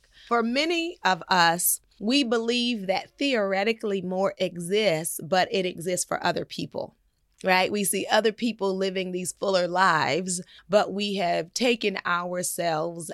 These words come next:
out of that category. So we say, "Oh, you know, these amazing lives are possible for some people, but I am not one of those people." And I want you to know that that is a lie, that you are peculiarly made. You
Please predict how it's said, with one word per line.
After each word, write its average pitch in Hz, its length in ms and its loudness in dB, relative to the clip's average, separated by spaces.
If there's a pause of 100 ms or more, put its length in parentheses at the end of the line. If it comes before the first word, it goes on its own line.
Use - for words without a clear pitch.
out 190 280 2
of 170 160 -8
that 165 240 -4
category. 165 880 -2 (240)
So 196 300 4
we 190 120 0
say, 190 420 0
"Oh, 233 420 2
you 214 100 -6
know, 190 160 -4
these 277 280 2
amazing 247 540 -2
lives 180 520 -4
are 180 160 -2
possible 190 800 -2
for 185 160 0
some 180 280 -2
people, - 600 -2 (340)
but 190 180 0
I 208 160 2
am 196 160 -2
not 180 220 -8
one 180 160 -6
of 156 140 -8
those 165 240 -4
people." 160 480 -8
And 185 100 2
I 175 120 2
want 196 240 -4
you 208 100 -6
to 208 160 -8
know 180 340 -2
that 175 220 -6
that 170 260 -2
is 165 340 -6
a 170 140 -6
lie, 156 540 -8 (280)
that 190 300 2
you 214 580 -4
are 165 640 -4 (220)
peculiarly 277 1600 -2
made. 160 640 -2
You 185 280 -6